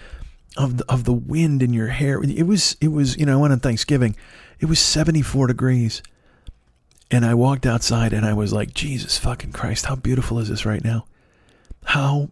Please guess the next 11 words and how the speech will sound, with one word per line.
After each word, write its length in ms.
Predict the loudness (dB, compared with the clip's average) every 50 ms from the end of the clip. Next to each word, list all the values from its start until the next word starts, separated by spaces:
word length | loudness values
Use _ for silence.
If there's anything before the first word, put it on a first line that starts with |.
| -4 -2
beautiful 520 | 2 2 4 4 2 2 0 0 -2 -2 -2
is 120 | -2 -4 -4
this? 180 | -6 -6 -4 -2
And 140 | -2 0
why 220 | 2 2 4 4 6
are 80 | 6
you 300 | 6 6 6 4 2 -2 -2 -6 -20 -20 -20 -20 _ _ _ _ _ _ _ _ _ _ _ _ _ _ _ 2
buried 500 | 4 6 6 6 4 4 2 -2 -4 -8 -10 -16 _ -20 -20 _ _ _ _ _ _ _ _ _ _ _ _ _ _ _ _ -2
in 120 | 0 0
your 140 | 2 2 0
house?" 520 | 0 2 2 2 2 2 0 -4 -6 -8